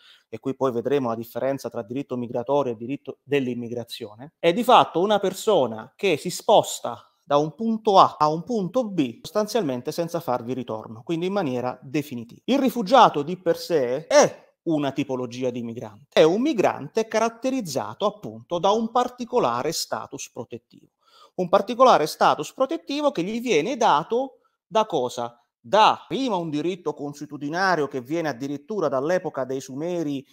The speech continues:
degli Egizi, quindi il rifugio, l'asilo, e poi ovviamente da tutta una serie di requisiti che vengono richiesti dalla Convenzione appunto sui rifugiati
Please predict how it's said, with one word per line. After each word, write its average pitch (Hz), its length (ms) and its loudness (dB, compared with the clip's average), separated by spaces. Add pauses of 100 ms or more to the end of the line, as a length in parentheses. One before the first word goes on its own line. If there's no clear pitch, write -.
(160)
degli 143 300 -4
Egizi, 139 560 -4
quindi 131 460 -6
il 135 200 -4
rifugio, 123 760 -6 (100)
l'asilo, 156 960 -4
e 339 260 -2
poi 117 240 -2
ovviamente 196 480 -2
da 240 140 0
tutta 135 260 -10
una 214 140 -4
serie 135 260 -4
di 190 80 -8
requisiti 233 540 -8
che 170 140 -6
vengono 123 520 -6
richiesti 160 640 -8
dalla 156 200 0
Convenzione 190 580 -4
appunto 123 320 -10
sui 165 160 -8
rifugiati - 580 -12